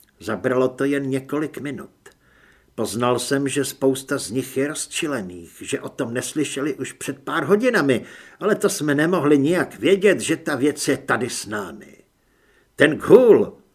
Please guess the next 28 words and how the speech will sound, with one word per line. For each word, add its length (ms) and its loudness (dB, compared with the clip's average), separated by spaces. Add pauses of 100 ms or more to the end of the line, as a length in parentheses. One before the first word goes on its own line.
(260)
on 140 -4
se 220 0
objevil, 460 8
zaútočil 800 4
a 60 -4
pak 260 -2
zmizel, 840 0 (260)
shrnul 440 -2
to 140 -2
Polák. 600 -8 (840)
Věděl 480 2
jsem, 300 -6
kam 340 -10
míří. 640 -14 (640)
Zní 300 2
to 140 8
povědomně, 680 8
co? 520 -4 (640)
Ale 180 4
to, 160 6
co 180 4
se 200 2
stalo 320 4
v 100 -4
nádrži, 560 2
nebylo 420 8
tak 260 -2
komplikovaný. 1000 2